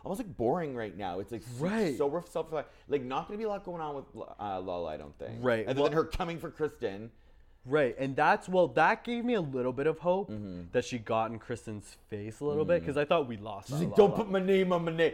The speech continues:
Speaker 1: Or what did she
Speaker 2: <laughs>
Speaker 1: say?
Speaker 2: Um, "Don't call me out of my name."
Speaker 1: Oh, I was like, "Wait, what?"
Speaker 2: "If you're my friend, you don't call me out of my name."
Speaker 1: I was just like, Oh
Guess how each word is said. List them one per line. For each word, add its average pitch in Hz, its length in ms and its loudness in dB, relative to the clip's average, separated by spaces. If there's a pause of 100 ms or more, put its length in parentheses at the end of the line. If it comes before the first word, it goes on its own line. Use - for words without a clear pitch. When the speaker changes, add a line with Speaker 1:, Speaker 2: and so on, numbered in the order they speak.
(140)
Speaker 1:
Or 392 80 4
what - 160 12
did 370 160 4
she 403 80 2
Speaker 2:
<laughs> - 200 -8
Speaker 1:
say? 240 380 8
Speaker 2:
Um, 127 220 4 (220)
"Don't 208 180 8
call 214 200 4
me 208 120 0
out 170 160 4
of 190 60 0
my 180 120 2
name." 180 480 4
Speaker 1:
Oh, 170 320 10
I 165 100 8
was 160 120 0
like, 165 140 -2
"Wait, 165 280 0
what?" 131 160 4
Speaker 2:
"If 165 540 6
you're 156 120 6
my 190 140 2
friend, 147 340 -2
you 139 160 -4
don't 147 260 0
call 147 200 -4
me 147 180 -6
out 127 140 -4
of 131 60 -4
my 131 160 -4
name." 135 360 -6
Speaker 1:
I 131 160 0
was 117 120 -4
just 101 140 -12
like, 110 180 0
Oh 185 120 -6